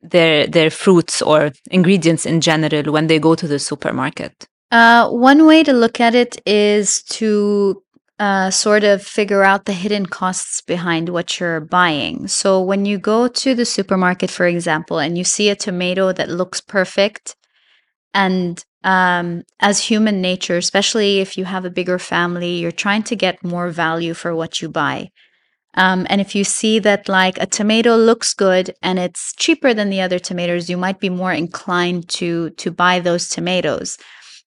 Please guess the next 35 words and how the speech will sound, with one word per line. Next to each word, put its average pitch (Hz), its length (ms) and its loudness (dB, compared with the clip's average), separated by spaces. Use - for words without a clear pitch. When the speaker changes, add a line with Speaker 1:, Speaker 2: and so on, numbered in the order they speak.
Speaker 2:
But 220 180 0
understanding 220 680 2
the 196 80 0
hidden 196 320 -2
costs, - 880 -2
that 185 480 2
just 220 280 0
because 196 640 0
the 190 80 -10
price 247 480 0
of 190 200 0
the 190 100 -2
tomato 175 640 -2
is, 180 580 -6
is 175 580 -6
lower 196 500 2
than 180 200 -4
the 175 120 -2
rest 180 460 2
doesn't 214 340 2
mean 202 280 0
that 196 160 -4
the 196 60 -2
hidden 190 340 -2
costs - 640 -4
aren't 180 280 -2
there. 170 320 0
And 180 140 -4
the 180 40 -4
hidden 226 260 0
costs 208 540 0
are 180 240 2
the 180 120 -4
things 196 340 -6
that 180 320 -2